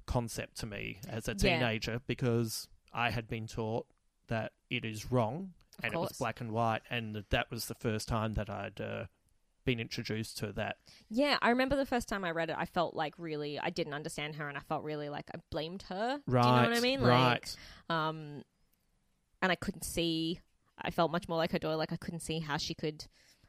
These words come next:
Speaker 2: forgive someone for doing something like
Speaker 1: Right.
Speaker 2: that. But I don't know. I guess you sort of, if you don't forgive, you just kind of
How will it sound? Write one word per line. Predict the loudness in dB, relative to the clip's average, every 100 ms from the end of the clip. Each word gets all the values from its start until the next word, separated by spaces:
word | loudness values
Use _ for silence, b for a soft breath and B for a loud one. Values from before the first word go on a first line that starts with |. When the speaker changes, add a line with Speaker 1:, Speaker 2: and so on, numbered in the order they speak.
| b _ -16
Speaker 2:
forgive | -14 -8 -6 -4
someone | -6 -6 -6 -4 -4
for | -6 -6
doing | -2 -2 -2
something | -4 -8 -6 -4
like | 2
Speaker 1:
Right. | 6 6 6 4
Speaker 2:
that. | 2 2 _ _ -20 _ -16
But | -12
I |
don't | -10 -8
know. | -6 -8 -10 _ _ _ _ _
I | -16
guess | -12 -12
you | -12
sort | -12 -8 -6
of, | -8 -12 -20 _ _ _ _ _ -16
if | -8
you |
don't | -6 -6
forgive, | -4 0 0 0 -6
you | -6
just | -8
kind | -6 -6 -4
of | -8